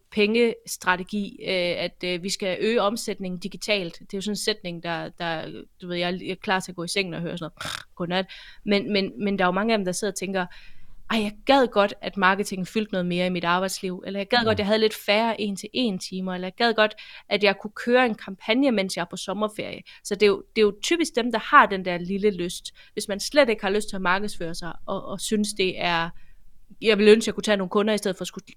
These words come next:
Speaker 1: tænke på det her markedsføring," så, så bliver det faktisk op ad bakke med et online-kursus. Det har du helt ret i.
Speaker 2: Men det er jo en skidegod pointe, Trine.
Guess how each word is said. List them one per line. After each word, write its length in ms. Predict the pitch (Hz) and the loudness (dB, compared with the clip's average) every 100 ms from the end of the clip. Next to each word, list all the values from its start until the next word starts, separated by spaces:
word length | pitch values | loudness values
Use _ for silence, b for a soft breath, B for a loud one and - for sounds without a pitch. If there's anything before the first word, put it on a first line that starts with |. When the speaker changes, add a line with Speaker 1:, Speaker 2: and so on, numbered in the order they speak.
| - | -6
Speaker 1:
tænke 220 | 214 226 | -4 -4
på 60 | 196 | -6
det 80 | |
her 60 | 180 | -4
markedsføring," 600 | 175 175 185 - 170 180 | -2 -2 -4 -8 -10 -6
så, 120 | - | -6
så 140 | 226 285 | 2 2
bliver 160 | - 254 | 6 4
det 100 | 185 | 4
faktisk 360 | 185 175 - 185 | -2 -4 -6 -6
op 120 | 170 | -6
ad 40 | |
bakke 260 | - - 175 | -8 -10 -10
med 100 | 160 | -10
et 60 | 170 | -10
online-kursus. 540 | 170 165 - 175 175 | -10 -10 -12 -14 -12
Det 100 | - | -8
har 40 | 180 | -6
du 60 | |
helt 120 | 185 | -6
ret 180 | 165 - | -6 -8
i. 100 | 170 - | -10 -8
Speaker 2:
Men 100 | 120 | 0
det 40 | |
er 80 | 123 | 2
jo 100 | 127 | 2
en 60 | 131 | 0
skidegod 460 | - 175 185 131 | 2 2 4 2
pointe, 380 | - 131 170 135 | 2 2 2 -2
Trine. 320 | - 98 95 | -8 -8 -8